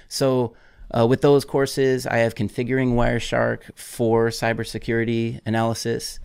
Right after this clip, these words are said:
and also doing some identify cyber attacks like this one with Wireshark. And again, that's all hands-on. I'm very hands-on driven. Uh, I, I don't know about the viewers. I, I have a tough time just reading through a thousand-page book. I,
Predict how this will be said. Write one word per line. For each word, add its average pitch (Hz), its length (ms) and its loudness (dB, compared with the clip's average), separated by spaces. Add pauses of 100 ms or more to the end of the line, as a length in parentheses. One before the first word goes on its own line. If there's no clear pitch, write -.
(200)
and 120 120 0
also 127 260 0
doing 120 220 0
some 113 220 -2
identify 110 840 2
cyber 107 920 0
attacks 101 520 -4
like 107 180 -2
this 110 220 -4
one 101 180 -4
with 95 140 -6
Wireshark. 92 540 -8 (480)
And 127 80 0
again, 131 160 4
that's 127 180 2
all 151 160 6
hands-on. 123 380 2
I'm 139 160 2
very 160 260 6
hands-on 131 500 2
driven. 123 500 2
Uh, 104 500 -2
I, 113 320 -4
I 113 40 -2
don't 117 100 -2
know 120 60 0
about 113 160 6
the 113 80 2
viewers. 113 320 0
I, 110 100 0 (400)
I 151 120 4
have 170 120 8
a 165 60 4
tough 160 200 2
time 143 280 4
just 123 160 0
reading 131 300 2
through 123 420 4
a 110 100 0
thousand-page 110 640 0
book. 110 300 -2 (460)
I, 120 260 -2